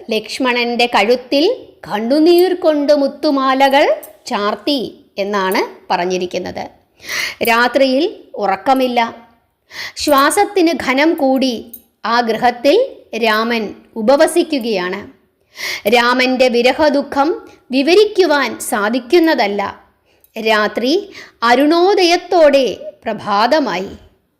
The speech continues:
രാമൻ സീതാദേവിയെ തേടി തെക്കോട്ട് നടന്നു. ഗൃഹം വിട്ടു രണ്ട് വിളിപ്പാട് ദൂരത്തെത്തി. രണ്ടുപേരും കുശവനത്തിലെത്തി.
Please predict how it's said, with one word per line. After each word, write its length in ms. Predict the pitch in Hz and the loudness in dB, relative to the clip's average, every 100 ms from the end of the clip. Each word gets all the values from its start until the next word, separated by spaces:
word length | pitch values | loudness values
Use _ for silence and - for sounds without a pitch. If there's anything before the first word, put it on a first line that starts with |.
| _ _ - - - | _ _ -20 -14 -2
രാമൻ 500 | 226 226 220 277 508 - _ _ | 2 2 2 0 -2 -10 _ _
സീതാദേവിയെ 1120 | - 277 277 302 330 339 277 269 320 403 453 294 | -2 0 2 2 2 0 0 0 2 0 0 0
തേടി 600 | 269 226 285 453 - - | 2 2 -2 -4 -12 -2
തെക്കോട്ട് 600 | 269 269 339 427 440 370 | -2 2 2 2 2 0
നടന്നു. 420 | 220 - 214 202 - _ _ _ - - - | 0 -2 -4 -8 -10 _ _ _ -20 -20 -4
ഗൃഹം 380 | 247 311 453 427 | 0 2 2 2
വിട്ടു 420 | 285 - 254 190 - - _ | 0 2 2 2 -6 -20 _
രണ്ട് 420 | 226 233 233 240 269 | -2 0 0 2 2
വിളിപ്പാട് 960 | 233 247 277 - - 285 277 277 480 - - | 4 2 0 -2 -2 0 2 0 -2 -6 -10
ദൂരത്തെത്തി. 880 | 220 202 233 262 214 - 196 - - _ _ _ _ _ _ _ _ _ _ _ | -2 0 0 -2 -6 -6 -8 -10 -16 _ _ _ _ _ _ _ _ _ _ _
രണ്ടുപേരും 680 | 226 240 262 311 262 254 277 587 - _ _ _ _ _ _ | 0 2 2 4 4 4 2 -2 -10 _ _ _ _ _ _
കുശവനത്തിലെത്തി. 1400 | - 262 - 330 311 262 277 415 320 - 269 233 - | -4 -2 0 2 2 0 2 4 4 2 -6 -8 -10